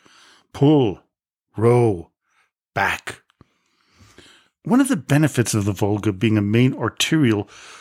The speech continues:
was the number of other rivers that would link up with it. The Kama River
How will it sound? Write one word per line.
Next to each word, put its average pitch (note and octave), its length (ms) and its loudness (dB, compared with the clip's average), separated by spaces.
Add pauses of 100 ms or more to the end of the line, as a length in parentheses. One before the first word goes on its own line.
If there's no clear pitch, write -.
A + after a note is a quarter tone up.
(140)
was A#2 160 0
the B2+ 80 4
number F3 300 2
of - 200 -4
other F#3+ 280 0
rivers B2 460 2
that G#2+ 160 -6
would G#2 140 -6
link B2 400 -2
up D3+ 240 -8
with G2+ 160 -6
it. F#2+ 140 -14 (1000)
The A#2 160 0
Kama G3+ 520 2
River G2 460 -6